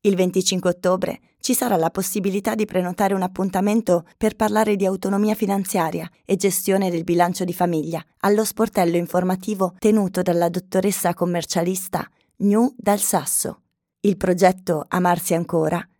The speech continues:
approfondisce con questo podcast, il gruppo di lettura e incontri in presenza un tema ogni mese. Lotta contro la violenza di genere, carico mentale, imprenditoria femminile, relazioni, diritti, lavoro,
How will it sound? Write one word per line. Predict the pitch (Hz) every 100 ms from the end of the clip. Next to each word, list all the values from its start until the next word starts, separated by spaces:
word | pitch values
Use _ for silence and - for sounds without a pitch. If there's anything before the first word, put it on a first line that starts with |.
| _
approfondisce | 220 - 220 220 220 185 - 180
con | - 147
questo | - -
podcast, | 175 180 170 - - - - 202 -
il | 180 170
gruppo | 185 180 180
di | 175
lettura | 170 - 185 170 156 - _
e | 190
incontri | 185 180 202 202 180
in | 175
presenza | - 165 175 170 208 - 359 _ _ -
un | 240
tema | 233 202 214
ogni | 226 226
mese. | 214 160 151 - _ _ _ _ _ -
Lotta | 180 180 -
contro | 180 170 -
la | 170 165
violenza | 170 165 165 165
di | 165
genere, | 156 175 190 196 208 _ _ -
carico | 196 175 - 165
mentale, | 165 170 - 185 196 208 _ _
imprenditoria | 233 226 220 233 226 226 190 156
femminile, | 170 175 175 175 175 196 - _ _
relazioni, | - 196 208 214 - 180 156 160 160 _
diritti, | - 190 180 185 - - - _ _ _
lavoro, | - 214 180 165 170 190